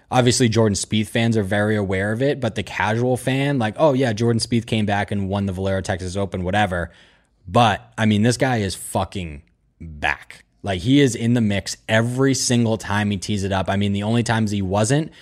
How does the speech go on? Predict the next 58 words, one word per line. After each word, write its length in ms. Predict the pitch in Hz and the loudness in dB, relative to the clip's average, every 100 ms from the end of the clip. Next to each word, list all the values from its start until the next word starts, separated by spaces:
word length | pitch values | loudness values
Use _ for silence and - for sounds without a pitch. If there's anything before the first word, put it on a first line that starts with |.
| - - - | -20 -20 -8
was, 220 | 110 113 | 2 2
what, 160 | 101 98 | 2 -2
the 60 | 87 | -6
Players, 640 | - - 110 117 127 127 | -12 -6 0 4 4 2
I 100 | 117 | 0
think 220 | 107 117 | -2 -4
he 100 | 113 | -4
tied 480 | 104 - 110 110 107 | -6 -2 0 0 -2
for, 140 | - | -4
like, 160 | 107 90 | -4 -4
forty 340 | - 120 120 | -4 0 0
something, 500 | 120 131 113 117 120 | 2 0 0 0 -2
and 160 | 117 110 | 0 -2
then 120 | 107 | 0
at 80 | 101 | -2
the 60 | 92 | -4
P 200 | - 107 | -4 -4
G 240 | 95 101 | -4 -2
A, 140 | 98 95 | -2 -4
he 140 | 92 | -4
ended 200 | 95 90 | -4 -2
up, 260 | 90 87 _ _ _ _ _ _ - | -4 -4 _ _ _ _ _ _ -4
he 160 | 110 104 | 0 2
ended 160 | 98 | 0
up 100 | 90 | -4
kinda 320 | - - 104 | -6 -4 -2
far 200 | 110 120 | 0 0
down 180 | 113 113 | 2 2
the 60 | 113 | 2
leaderboard, 380 | 113 110 113 107 | 0 0 0 0
like, 140 | 87 | -4
T 160 | - 101 | -6 -8
thirty, 400 | - 95 98 101 | -6 -4 -2 -2
I 80 | |
believe, 280 | 95 98 98 | -2 -2 -4
at 40 | 95 | -4
the 60 | |
P 160 | 90 101 | -6 -6
G 200 | 87 87 | -4 -2
A. 240 | 113 151 - - - - - - _ _ _ _ _ | -2 -2 -6 -20 -20 -20 -20 -20 _ _ _ _ _
But 140 | 143 139 | 2 4
with 140 | 143 | 4
the 80 | 147 | 6
loss 500 | 135 131 127 - - | 6 6 4 0 -6
on 200 | 120 120 | -2 -2
Sunday, 480 | 110 - 117 117 113 | 0 0 2 2 2
he's 240 | 101 117 101 | 0 -2 0
now 160 | 110 | 0
converted 460 | 120 120 110 113 110 | 2 0 2 2 2
on 140 | 98 | 0
fifty 440 | - - 147 - 156 | -4 -2 -2 0 -4
percent 520 | 127 110 - 92 - | -4 -4 -2 -4 -4
of 140 | 110 101 | -4 -2
his 140 | 95 | -2
twelve, 600 | - - 110 104 107 107 | -4 0 4 4 4 2
uh, 200 | 117 107 | 0 0
of 180 | 110 107 | -2 -2
his 220 | 107 98 | -2 -4